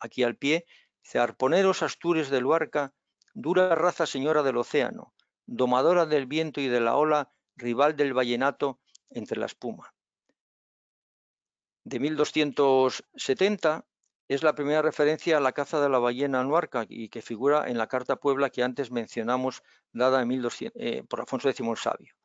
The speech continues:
Y me-, en concreto, recoge el puerto de Vallenación, el portazgo de Ludes y de los navíos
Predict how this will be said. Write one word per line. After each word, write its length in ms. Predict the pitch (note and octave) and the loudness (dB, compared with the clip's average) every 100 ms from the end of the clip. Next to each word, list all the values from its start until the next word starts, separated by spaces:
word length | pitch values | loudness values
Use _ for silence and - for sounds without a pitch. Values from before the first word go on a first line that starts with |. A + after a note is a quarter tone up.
| _ _ _ - | _ _ _ -10
Y 180 | B2 A#2 | -6 -4
me-, 180 | A#2+ - _ _ _ - | -6 -8 _ _ _ -14
en 120 | - B3+ | -10 -6
concreto, 640 | A#2+ C3+ D3+ - E3+ G3 _ _ _ - | -4 0 0 2 0 -2 _ _ _ -12
recoge 600 | A#2+ D#3 D3+ E3+ - B2+ | -2 0 0 -2 -4 -4
el 100 | A#2 | -2
puerto 360 | E3+ F3+ - | 0 0 2
de 160 | D3 C3+ | 2 2
Vallenación, 1000 | A#2+ B2+ A2+ A#2+ A2+ A2 - D3+ D3+ F3+ _ _ _ _ - | 2 0 0 -2 -2 -6 -4 -4 -4 -10 _ _ _ _ -10
el 80 | B2+ | -6
portazgo 540 | A#2+ - D3+ D#3 D3 | -6 -2 -2 0 0
de 80 | B2 | 0
Ludes 400 | C#3+ C#3+ D3 - | -2 -2 -4 -2
y 100 | C3 | -4
de 80 | B2 | -4
los 100 | A2 | -2
navíos 480 | A2+ C3+ C#3+ - | -2 0 0 0